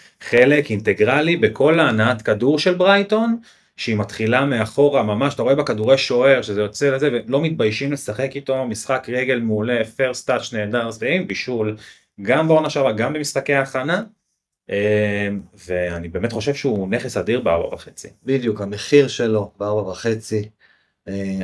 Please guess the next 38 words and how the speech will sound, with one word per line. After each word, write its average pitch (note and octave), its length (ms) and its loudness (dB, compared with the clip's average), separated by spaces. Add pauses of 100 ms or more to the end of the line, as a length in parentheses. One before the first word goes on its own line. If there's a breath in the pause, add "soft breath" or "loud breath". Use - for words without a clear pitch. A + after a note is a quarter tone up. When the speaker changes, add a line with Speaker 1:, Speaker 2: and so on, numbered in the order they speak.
(120)
Speaker 2:
אתה, G2 640 -4
כשאנחנו G2+ 320 -4
מדברים A#2+ 200 2
על C#3 80 2
שוערים, B2+ 520 0
נגענו A#2+ 280 0
מקודם A#2 500 -2 (200)
במה G#2+ 280 0
זה C3 80 2
שוער A#2 260 0
פרימיום, A#2+ 380 -2
מה A#2+ 240 2
המחיר A2+ 520 -2
של G#2 180 -10
שוער G#2+ 300 -2
פרימיום, A2 520 -2
חמש G#2+ 300 -2
וחצי, D3+ 360 -2
אז G#2 60 -2
המנעד C#3 640 -2 (300 soft breath)
הוא A2 160 0
לא F3 200 6
כל D#3 140 4
כך C3+ 200 2
רחב A2 400 2 (200)
בין, G#2+ 240 2
אה, F#2+ 580 -8
שוער A#2+ 360 4
זול D3+ 480 6 (320 loud breath)
לשוער A2 400 2
פרימיום, C#3 520 0 (640 soft breath)
אה, G2 720 0
אבל G#2+ 180 0
ארבע D#3 220 10
וחצי D3+ 260 2
זה A2+ 60 2
שוער A#2+ 240 4
זול. A2 280 0